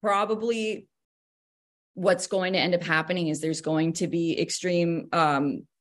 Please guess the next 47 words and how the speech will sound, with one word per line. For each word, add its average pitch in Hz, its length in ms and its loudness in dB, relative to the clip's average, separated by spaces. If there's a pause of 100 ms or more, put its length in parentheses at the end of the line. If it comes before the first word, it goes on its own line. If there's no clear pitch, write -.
(180)
stratification 175 1120 2
in 202 160 -2
the 202 80 0
future 208 540 0
in 165 180 0
terms 165 380 -2
of, 160 340 0 (360)
I 175 60 4
think 175 240 0
probably 170 360 0
there's 170 220 2
going 180 180 -2
to 180 60 0
be, 175 160 0
like, 170 160 6
an 156 80 0
elite 165 400 -4
class, 175 580 4
like, 143 140 -4
sort 156 180 -4
of 143 100 -2
a, 127 280 0
a, 147 420 -2
a 143 60 -2 (520)
neo-aristocracy 175 1900 2 (220)
that 160 200 2
reads 165 340 0
physical 170 340 2
books, 160 640 -2 (240)
that 165 120 2
maybe 165 240 2
plays 170 440 2
piano 170 640 0
or, 151 220 0
like, 147 180 -2
classical 151 440 0
instruments. 151 680 0
And 160 120 -2
then 151 80 0
I 151 80 0
think 151 220 -4
there's 147 180 -4
going 156 200 -2
to 156 60 0
be 160 220 -2
a 143 80 -2
much 147 400 -4